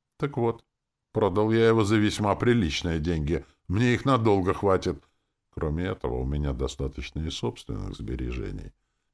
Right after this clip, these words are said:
А также и дохода от моей лодки — тоже хватает.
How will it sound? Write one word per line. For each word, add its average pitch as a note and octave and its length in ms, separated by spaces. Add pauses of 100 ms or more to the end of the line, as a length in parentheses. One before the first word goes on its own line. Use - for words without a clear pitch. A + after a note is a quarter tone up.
А F#2+ 120
также G2 400
и - 20
дохода D#2 480
от - 160
моей C#2+ 200
лодки — G#2 460 (360)
тоже A2+ 260
хватает. F#2 640